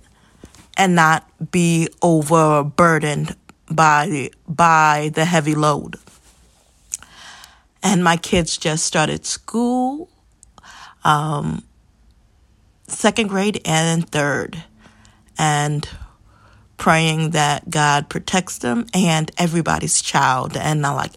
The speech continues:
every single teacher, administrator, cafeteria, janitor,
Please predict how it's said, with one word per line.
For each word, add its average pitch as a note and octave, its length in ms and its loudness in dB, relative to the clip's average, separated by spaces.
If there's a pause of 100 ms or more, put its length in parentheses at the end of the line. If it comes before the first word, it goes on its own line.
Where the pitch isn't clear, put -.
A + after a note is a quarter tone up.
every E3 300 2
single D3+ 340 -4
teacher, D3+ 640 -4
administrator, D#3 800 -2 (480)
cafeteria, E3+ 1040 0 (540)
janitor, F3 520 2